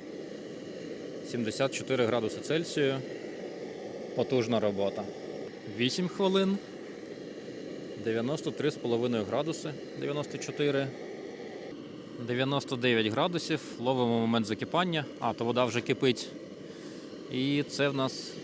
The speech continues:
вісім хвилин, сорок чотири секунди.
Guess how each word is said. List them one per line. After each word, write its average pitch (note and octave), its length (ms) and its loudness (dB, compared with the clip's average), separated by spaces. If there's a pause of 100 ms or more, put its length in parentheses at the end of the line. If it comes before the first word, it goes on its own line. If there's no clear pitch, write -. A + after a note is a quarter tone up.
(140)
вісім A#2+ 360 0
хвилин, D3+ 480 2 (260)
сорок B2 240 2
чотири A#2 360 2
секунди. G#2 540 -2